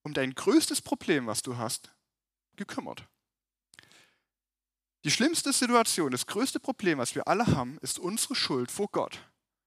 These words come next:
Und wir alle versuchen irgendwie daraus zu entfliehen. Und Gott sieht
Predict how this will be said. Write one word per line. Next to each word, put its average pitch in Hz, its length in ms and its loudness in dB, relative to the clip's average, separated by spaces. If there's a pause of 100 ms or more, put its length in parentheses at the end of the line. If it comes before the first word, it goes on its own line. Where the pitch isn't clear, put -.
(840)
Und 160 140 -2
wir 170 180 2
alle 247 200 4
versuchen 151 480 -2
irgendwie 147 420 0
daraus 123 440 2
zu - 160 -4
entfliehen. 151 600 -4 (2750)
Und 143 140 -10
Gott 180 240 0 (240)
sieht - 600 0